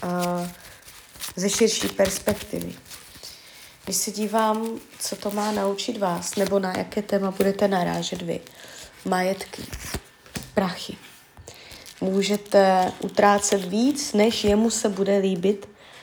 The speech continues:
A tohle potom je tady utrácení za krásu, za estetiku, za možná fyzické tělo, utrácení za, za pěkné věci.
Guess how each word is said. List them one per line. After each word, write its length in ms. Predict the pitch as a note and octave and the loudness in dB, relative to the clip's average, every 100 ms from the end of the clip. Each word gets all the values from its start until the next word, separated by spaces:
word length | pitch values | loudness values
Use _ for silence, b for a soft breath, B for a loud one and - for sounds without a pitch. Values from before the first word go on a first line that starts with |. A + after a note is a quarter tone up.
| B - | B -6
A 100 | F#3 | -2
tohle 400 | - A3+ A3+ B3+ | 2 6 6 6
potom 460 | - F#3+ - G3+ - | 2 0 2 2 2
je 100 | G#3 | 2
tady 280 | G#3 G#3 G#3+ - - - - | 4 4 2 -4 -14 -12 -4
utrácení 680 | G#3+ - G#3 G#3 G#3 G#3 G#3+ | 0 4 2 2 0 0 2
za 120 | G3+ | 0
krásu, 680 | G#3 A3 G3+ G#3 - F3 E3+ - - - | 2 2 2 0 -2 -4 -4 -12 -20 -14
za 160 | F#3 F#3+ | -4 -2
estetiku, 680 | - - - G3+ F#3+ - F3+ | -2 -4 -4 -4 -6 -6 -4
za 440 | E3+ F3 F3 - F3 B B B B B - | -2 0 0 -2 -6 B B B B B -6
možná 340 | F#3 F3 F#3 | -4 0 0
fyzické 720 | F3+ - F#3 G3 - - F#3 | 0 -2 0 0 -2 -2 -2
tělo, 440 | F3+ G3 F#3+ F#3+ F3 - - | 0 0 2 2 0 -4 -8
utrácení 680 | F3+ F3+ F3+ F3+ F#3 F#3 F3+ | -4 -2 -2 -2 -4 -4 -2
za, 100 | F3+ F#3 F#3 | -4 -4 -6
za 220 | F3 F3+ - - | -6 -6 -10 -10
pěkné 340 | - F#3 F#3 F3+ | -6 -4 -2 0
věci. 340 | F3 F3+ - | 0 0 -4